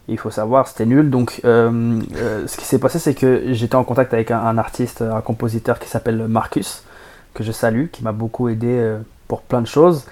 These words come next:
Et en fait, ce mec-là a déjà placé pour D six, pour plein d'autres artistes, mais pour D six aussi. Euh, et c'était ça qui, que je trouvais, que je trouvais cool. Et surtout, il a produit des morceaux que j'aime beaucoup.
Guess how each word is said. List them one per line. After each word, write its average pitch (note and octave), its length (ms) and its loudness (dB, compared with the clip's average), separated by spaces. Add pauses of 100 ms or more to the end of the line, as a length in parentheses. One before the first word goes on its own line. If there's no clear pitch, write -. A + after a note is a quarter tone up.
(340)
Et C3 140 -2
en B2+ 80 -2
fait, E3 220 0
ce C3+ 100 -4
mec-là C3 600 4
a A#2 40 2
déjà A#2+ 320 -2
placé A#2+ 380 -2
pour A2 200 -6
D G#2+ 120 -10
six, B2+ 280 -4 (120)
pour A2 120 -14
plein B2 160 -2
d'autres A#2 200 -6
artistes, A#2 320 -8
mais A2 80 -6
pour A2 180 -8
D A2 80 -6
six A2 240 -10
aussi. A#2+ 340 -6
Euh, G#2 200 -6 (680)
et B2 100 -4
c'était - 200 -8
ça C#3 180 2
qui, A2 360 -6
que A2+ 120 -10
je - 80 -14
trouvais, A2 400 -4
que A2+ 100 -10
je - 60 -16
trouvais G#2+ 240 -6
cool. D3+ 240 0
Et A#2+ 60 0
surtout, - 260 -4
il A#2 60 2
a A2 60 0
produit A2+ 260 -4
des A2 100 -4
morceaux A2 240 -6
que A2 80 -4
j'aime A2 160 -4
beaucoup. A2+ 380 -6